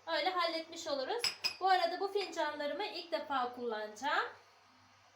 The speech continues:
Kapi, kapi, kapi, moko yazıyor üzerinde. Presso yazıyor.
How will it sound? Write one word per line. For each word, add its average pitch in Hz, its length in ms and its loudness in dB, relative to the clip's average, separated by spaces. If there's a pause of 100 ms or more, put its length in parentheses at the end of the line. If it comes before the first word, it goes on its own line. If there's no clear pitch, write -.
(1500)
Kapi, 494 460 -2
kapi, 330 400 0
kapi, 330 720 -2
moko 302 680 4
yazıyor 240 440 -2
üzerinde. 226 420 -6
Presso - 400 -4
yazıyor. 247 540 -2